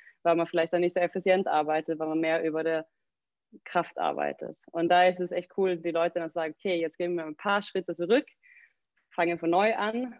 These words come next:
und dann gehen wir den richtigen Weg bis dahin und dann sieht man relativ schnell, ähm, die Fortschritte dann, was auch da gemacht wird.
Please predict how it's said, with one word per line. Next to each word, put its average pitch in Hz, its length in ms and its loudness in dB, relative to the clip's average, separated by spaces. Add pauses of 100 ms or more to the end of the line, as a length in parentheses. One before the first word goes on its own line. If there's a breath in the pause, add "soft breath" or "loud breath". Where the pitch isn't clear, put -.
und 165 160 -6
dann 165 100 -2
gehen 165 180 -2
wir 165 40 -4
den 175 120 -2
richtigen 208 300 -2
Weg 190 140 0
bis 185 140 -4
dahin 180 400 -2
und 165 180 -2
dann 165 240 0
sieht 180 260 -6
man 170 140 -2
relativ 175 300 0
schnell, 185 500 0 (400 soft breath)
ähm, 160 300 0
die 175 60 -8
Fortschritte 170 520 0
dann, 156 180 -2
was 156 140 -6
auch 160 140 -4
da 156 160 -4
gemacht 156 340 -6
wird. 147 180 -8